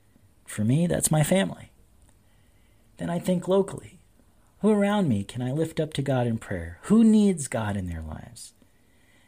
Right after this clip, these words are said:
And as someone talks with their friend, I inform God of what's going on down here and ask for His wisdom and knowledge to fill my mind so that I can see as God sees.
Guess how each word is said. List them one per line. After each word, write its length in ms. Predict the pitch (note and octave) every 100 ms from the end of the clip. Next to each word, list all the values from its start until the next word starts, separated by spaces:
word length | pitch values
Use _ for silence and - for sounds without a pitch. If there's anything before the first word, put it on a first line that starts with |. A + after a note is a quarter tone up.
| _
And 80 | B2+
as 120 | A#2
someone 340 | D3+ D#3+ F3+
talks 380 | E3 - C#3+ -
with 100 | D3
their 140 | D3+ D3
friend, 400 | - F#2+ F2 F2+ _ _ _ _ _ _ _
I 60 | A2
inform 460 | G#2 - C#3+ D#3
God 340 | C3 A2 G#2+ G#2+
of 140 | - - - -
what's 200 | C#3 C#3+
going 280 | D#3 D#3 D#3
on 220 | D3+ A#2+
down 220 | G2+ F2
here 320 | E2+ E2 - - - - - - -
and 80 | A2+
ask 280 | G#2 A2 -
for 160 | A2+ A2
His 120 | G#2+
wisdom 440 | A#2+ C3+ C3 C#3
and 100 | C#3
knowledge 460 | A2+ F#2+ F#2 F#2+ - - _ - _ -
to 60 | -
fill 240 | - A#2+
my 160 | C3+ C#3+
mind 320 | A2+ F2 F2+ - - -
so 180 | - -
that 80 | G2+
I 60 |
can 180 | A2 A#2+
see 360 | - - G2+ G2
as 100 | -
God 300 | E2+ E2 -
sees. 460 | D2 F2 B2 -